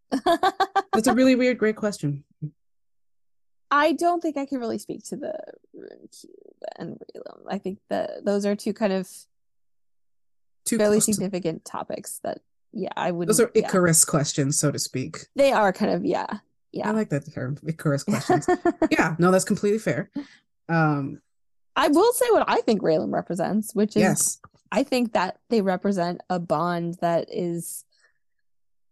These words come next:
Speaker 1: uh, you know, valuable in itself, you know? Like, I, I,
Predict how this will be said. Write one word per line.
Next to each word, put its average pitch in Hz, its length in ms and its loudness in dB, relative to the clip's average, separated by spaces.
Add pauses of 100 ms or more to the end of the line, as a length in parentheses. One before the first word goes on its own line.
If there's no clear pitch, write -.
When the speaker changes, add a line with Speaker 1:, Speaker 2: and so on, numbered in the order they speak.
(200)
Speaker 1:
uh, - 120 2 (160)
you 208 300 6
know, 196 340 0 (1120)
valuable 196 720 2
in 185 140 -2
itself, - 540 -4 (280)
you 185 140 -2
know? 180 340 -6
Like, 185 160 0
I, 202 280 2 (200)
I, 190 460 -2